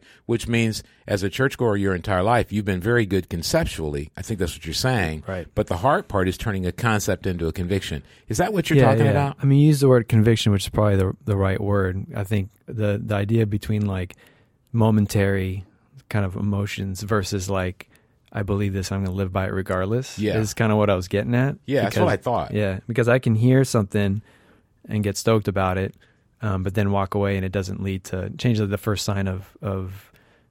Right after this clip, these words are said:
Speaker 2: some of that emotion coming in. Right?
Speaker 1: So
Speaker 2: And
Speaker 1: I
Speaker 2: I'm
Speaker 1: may
Speaker 2: done.
Speaker 1: steal this from you some point, but I'm, I'm thinking about what you're talking about, and I wanna hear more scriptures from you in just a little bit, but I'm thinking about what you're talking about, and you're basically saying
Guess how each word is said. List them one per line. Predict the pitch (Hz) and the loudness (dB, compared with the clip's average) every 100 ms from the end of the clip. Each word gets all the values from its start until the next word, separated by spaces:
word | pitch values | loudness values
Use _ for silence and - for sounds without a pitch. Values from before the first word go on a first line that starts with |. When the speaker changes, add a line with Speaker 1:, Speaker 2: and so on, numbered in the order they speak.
| _ | _
Speaker 2:
some | - 107 | -4 0
of | 98 | 2
that | 95 | 2
emotion | 95 104 101 101 92 | 2 2 2 -2 -2
coming | 98 92 | -2 -2
in. | 92 90 90 - - | -4 -6 -8 -12 -16
Right? | 117 | -6
Speaker 1:
So | 95 139 | -4 -2
Speaker 2:
And | 165 | -2
Speaker 1:
I | 160 | -2
Speaker 2:
I'm | |
Speaker 1:
may | 226 | 0
Speaker 2:
done. | 113 95 | -2 0
Speaker 1:
steal | 147 170 | 0 0
this | 104 87 | -2 -4
from | - 120 107 | -8 -6 -6
you | 85 | -8
some | 92 82 | -10 -12
point, | 95 82 78 _ _ _ | -12 -12 -14 _ _ _
but | 110 | -4
I'm, | 107 107 | -4 -4
I'm | 104 104 | -4 -2
thinking | 98 151 | 0 0
about | 185 156 | 0 0
what | 147 | -2
you're | - | -4
talking | 120 113 - 87 | 2 2 0 -6
about, | 78 78 80 _ _ _ | -6 -6 -8 _ _ _
and | 110 | -2
I | |
wanna | 104 151 | 0 2
hear | 147 131 | 2 2
more | 113 101 | 2 -2
scriptures | - 120 - 82 | -4 -6 -6 -10
from | - 90 82 | -8 -6 -6
you | |
in | 82 76 | -6 -8
just | 80 80 | -10 -6
a | |
little | 80 | -6
bit, | 73 80 - _ - | -4 -6 -8 _ -6
but | 104 | -4
I'm | 92 | -2
thinking | 170 | 0
about | 190 147 | 2 2
what | 117 | -2
you're | 98 | 0
talking | 101 107 87 | 0 0 -4
about, | 76 78 76 - _ _ _ - | -6 -6 -8 -12 _ _ _ -4
and | 104 | 0
you're | 101 | 2
basically | 131 165 135 | 2 0 -2
saying | 123 120 101 95 | -4 -2 -2 -2